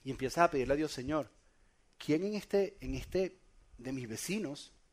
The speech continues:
que aquí es bien difícil hacer eso, "quién de mis vecinos necesita un abrazo? ¿Quién necesita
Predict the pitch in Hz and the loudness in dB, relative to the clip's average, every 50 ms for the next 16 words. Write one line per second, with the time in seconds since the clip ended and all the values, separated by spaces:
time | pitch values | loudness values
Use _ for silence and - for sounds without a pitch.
0 | _ - - 127 - - - 135 135 156 170 180 170 190 180 - 196 160 135 - | _ -12 -8 -8 -4 -2 -2 0 0 0 0 -2 -4 -6 -2 0 0 0 0 0
1 | 147 160 156 - 143 - - 160 185 226 233 226 185 139 117 - - 202 165 123 | -2 -4 -4 -4 -2 0 0 0 0 0 -4 -4 -4 -4 -6 -4 -4 -4 -4 -4
2 | 123 131 - - _ _ _ _ _ _ _ _ _ _ _ _ - 143 135 147 | -6 -8 -12 -18 _ _ _ _ _ _ _ _ _ _ _ _ -10 -8 -8 -8
3 | - - 127 - 151 165 160 147 127 123 120 - - 98 - - _ _ _ _ | -8 -8 -4 -2 2 4 4 4 4 2 0 -2 -6 -14 -16 -20 _ _ _ _
4 | _ _ _ _ - 127 120 139 170 175 151 - - 123 - 143 143 135 117 - | _ _ _ _ -10 -6 -2 2 2 2 2 0 -4 -2 0 2 2 2 0 -6